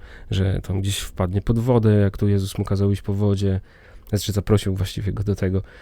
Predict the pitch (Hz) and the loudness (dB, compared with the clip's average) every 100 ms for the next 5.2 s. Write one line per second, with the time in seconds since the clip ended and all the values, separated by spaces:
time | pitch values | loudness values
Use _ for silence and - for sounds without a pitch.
0 | - - 98 107 107 135 117 113 107 110 | -14 -4 0 2 4 4 4 4 4 2
1 | 104 101 98 95 101 - 101 98 98 101 | 2 0 -2 -2 -2 0 2 2 0 0
2 | 101 101 - 101 98 101 101 98 98 104 | 2 0 0 0 0 0 0 0 0 0
3 | 98 104 101 95 104 107 120 120 107 104 | -2 -2 -2 0 0 0 2 4 4 4
4 | 104 - - - 104 98 117 104 101 95 | 0 -2 -4 -4 -4 -2 -2 -2 -2 -2
5 | 90 120 | -2 -2